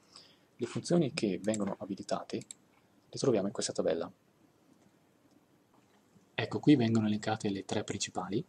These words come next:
Eh, la prima, eh, riguarda l'inizio di un task di gruppo. Eh,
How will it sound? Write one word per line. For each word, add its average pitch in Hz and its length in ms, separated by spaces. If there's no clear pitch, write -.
Eh, 104 160
la 101 100
prima, 165 420
eh, 104 400
riguarda 104 640
l'inizio 123 480
di 113 140
un 110 120
task 92 520
di 101 120
gruppo. 104 460
Eh, 92 580